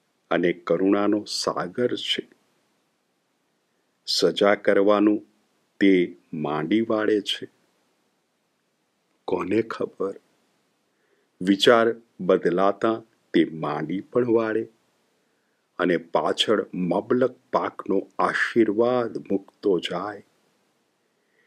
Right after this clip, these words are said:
એટલે તમે એને ધાન્ય બલિ ને પેય બલિ ચડાવી શકશો." યોએલ પરિચિત છે મંદિરથી,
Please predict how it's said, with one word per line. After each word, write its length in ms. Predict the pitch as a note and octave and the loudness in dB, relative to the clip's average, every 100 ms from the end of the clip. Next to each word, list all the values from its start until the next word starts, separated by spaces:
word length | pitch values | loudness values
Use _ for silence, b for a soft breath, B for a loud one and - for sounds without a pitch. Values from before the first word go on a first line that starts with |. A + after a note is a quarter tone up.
| _ - | _ -4
એટલે 500 | F2+ - G#2 G#2+ G#2 - _ _ _ _ | -4 -2 0 0 0 -10 _ _ _ _
તમે 260 | F#2+ F#2+ G2 | 0 2 2
એને 460 | G#2+ A2 F#2+ F2+ | 2 2 2 0
ધાન્ય 600 | E2 - - F#2+ A2+ A#2+ | -2 -6 -6 -2 2 4
બલિ 400 | G2+ G2+ G2 A2 - _ _ _ _ _ - | 4 0 0 -2 -8 _ _ _ _ _ 0
ને 120 | F2+ E2+ | 2 2
પેય 600 | - _ - A2+ A#2 G#2+ | -2 _ 4 6 6 4
બલિ 440 | E2+ F#2+ G2 F#2+ - _ - | 2 2 2 0 -6 _ -4
ચડાવી 640 | F2 E2+ E2+ F2+ F#2+ F#2 | -4 -2 -2 -2 -2 -4
શકશો." 760 | G2 - F#2 - - - F#2 - _ _ _ _ _ - | -2 -2 -4 -4 -2 0 -2 -6 _ _ _ _ _ 2
યોએલ 380 | G2+ G2 G2 G2 _ _ _ _ _ _ - | 6 6 4 -2 _ _ _ _ _ _ -2
પરિચિત 460 | A#2+ C#3+ - F2 | 0 0 -2 -6
છે 440 | - - F#2+ E2+ - _ - | -2 -2 -2 -6 -12 _ -8
મંદિરથી, 840 | D#2+ E2+ F2 E2+ F2 - - F#2+ | -2 0 0 0 -2 -4 -8 -8